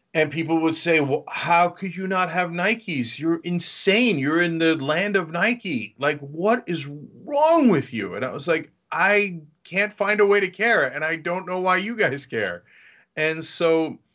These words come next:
but Adrian, what I didn't know back then is that keeping it real, like, that it was costing me, like, that, that it, it, like, I probably could have gotten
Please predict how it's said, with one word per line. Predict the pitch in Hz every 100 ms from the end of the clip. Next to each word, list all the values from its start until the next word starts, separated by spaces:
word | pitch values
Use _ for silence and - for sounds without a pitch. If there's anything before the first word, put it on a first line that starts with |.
| _ 139
but | 185 -
Adrian, | 202 220 220 175
what | 175
I | 170
didn't | 220 233
know | 185
back | 147 139 135
then | 139 127 123
is | 120 123 117 113 - -
that | 123 123
keeping | 120 185 170
it | 156 104
real, | 117 139 165 165 _ _ _ _ _ _ _ _ _ _ _ _ _ _ _ _ _ -
like, | 139 131 120 - 131
that | 120 110 147 151
it | 139
was | 151 -
costing | - 175 151 120 90
me, | 82
like, | 95 110 113
that, | 127 117 -
that | 131 131 113 - _ -
it, | 127 127 123
it, | 131
like, | 131 123 117 -
I | 131
probably | 127 - 147 147 151 147 135
could | - 147
have | 123
gotten | 127 127 120 123 120 113